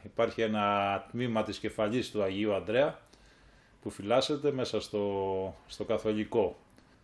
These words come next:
Εκεί λοιπόν στις Καριές θα εξερευνήσω τα γύρω κελάκια. Ε, το σχέδιο είναι να πάω και στην Καψάλα, που είναι κοντά.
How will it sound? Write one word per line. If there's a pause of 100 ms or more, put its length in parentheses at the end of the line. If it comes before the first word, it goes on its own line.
(400)
Εκεί
λοιπόν
στις
Καριές
θα
εξερευνήσω
τα
γύρω
κελάκια. (880)
Ε,
το
σχέδιο
είναι
να
πάω
και
στην
Καψάλα, (440)
που
είναι
κοντά.